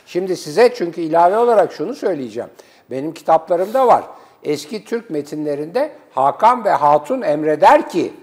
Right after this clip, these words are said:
diye. Yani kadın şeyin yanında, e, kadın, e, Hakan'ın yanında,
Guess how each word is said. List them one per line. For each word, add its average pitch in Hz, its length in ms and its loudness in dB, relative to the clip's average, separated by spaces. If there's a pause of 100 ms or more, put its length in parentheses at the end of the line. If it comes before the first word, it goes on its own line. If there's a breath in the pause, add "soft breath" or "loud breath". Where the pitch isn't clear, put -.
(140)
diye. 113 320 -6 (460 soft breath)
Yani 135 320 -2
kadın 226 440 2 (260)
şeyin 196 400 -4
yanında, 180 560 2 (380)
e, 131 400 -4
kadın, 196 440 -4 (340 soft breath)
e, 131 460 -6
Hakan'ın 156 720 -4 (240)
yanında, 147 680 0